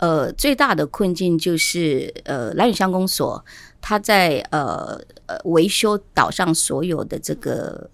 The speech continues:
这个，呃，路灯的时候，它比较是采那个，那个外包的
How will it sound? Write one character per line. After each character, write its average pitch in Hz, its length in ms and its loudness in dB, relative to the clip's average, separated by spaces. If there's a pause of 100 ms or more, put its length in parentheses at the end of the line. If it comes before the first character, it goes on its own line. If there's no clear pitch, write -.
这 160 160 -4
个， - 340 -8 (680)
呃， - 220 -6
路 190 200 2
灯 170 220 2
的 156 100 0
时 - 180 -2
候， 156 160 0
它 254 200 -6
比 - 180 -4
较 170 260 0
是 160 200 -6
采 117 300 -4
那 151 180 2
个， 127 200 -4 (460)
那 175 160 -2
个 156 140 0
外 196 220 2
包 - 200 -2
的 - 100 -8